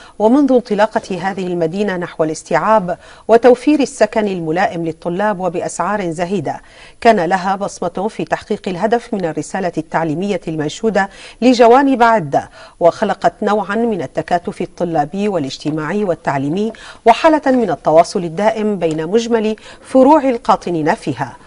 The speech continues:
واستمر هذا الصرح وما زال حتى الآن يقدم الخدمة اللائقة لطلاب الجامعة، ولكن قد تكون الظروف اختلفت نتيجة التزاحم الطلابي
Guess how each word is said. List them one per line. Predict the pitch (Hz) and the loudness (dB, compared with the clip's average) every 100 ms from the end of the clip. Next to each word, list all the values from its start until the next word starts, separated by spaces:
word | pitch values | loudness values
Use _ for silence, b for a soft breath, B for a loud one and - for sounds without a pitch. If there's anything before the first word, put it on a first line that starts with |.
| B B B - | B B B 4
واستمر | 277 381 381 381 | 4 4 6 6
هذا | 247 220 180 | 6 6 2
الصرح | - 202 220 - 185 | 0 0 0 -2 -4
وما | 151 143 | -2 0
زال | 190 190 185 | 2 2 2
حتى | - - 147 | -6 -6 -6
الآن | 127 190 233 240 B B - | -4 -2 -2 -2 B B 0
يقدم | 254 - 311 277 269 262 | 2 4 4 6 4 4
الخدمة | 247 202 165 156 - | 2 -4 -4 -6 -4
اللائقة | 143 135 139 180 214 208 - 226 | -4 -4 -2 -2 -4 -6 0 0
لطلاب | 190 - 147 156 160 | 0 -4 -2 -2 -2
الجامعة، | 147 254 233 143 123 139 B B B - | -2 0 2 0 -6 -10 B B B 6
ولكن | 294 359 320 | 8 6 2
قد | 294 247 | 0 0
تكون | - 208 247 226 | -2 2 4 4
الظروف | 170 190 247 - | 0 0 0 0
اختلفت | - - 339 277 240 - 214 | -2 4 4 4 2 0 -4
نتيجة | 165 185 175 - | -4 -2 -2 0
التزاحم | - - 151 170 - 175 | -2 -2 -2 -2 -2 -6
الطلابي | 170 - 190 185 185 254 | -6 -6 -4 -2 0 0